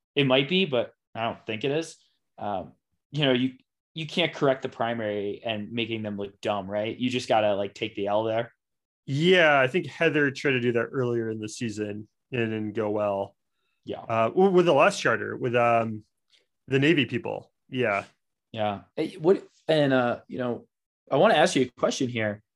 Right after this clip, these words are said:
Speaker 1: Three charters ago, I would have said Rachel is flawless, pretty much.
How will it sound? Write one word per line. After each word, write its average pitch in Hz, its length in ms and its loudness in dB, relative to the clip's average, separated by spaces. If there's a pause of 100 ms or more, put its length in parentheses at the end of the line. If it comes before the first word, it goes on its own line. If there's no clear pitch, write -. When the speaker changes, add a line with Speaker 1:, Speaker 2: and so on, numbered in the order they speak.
(720)
Speaker 1:
Three 170 200 0
charters 156 420 2
ago, 208 440 0
I 127 100 4
would 147 140 2
have 147 60 -4
said 131 440 0 (580)
Rachel 127 920 -4
is 113 600 -2 (840)
flawless, 110 600 -6
pretty 98 200 -12
much. 92 380 -18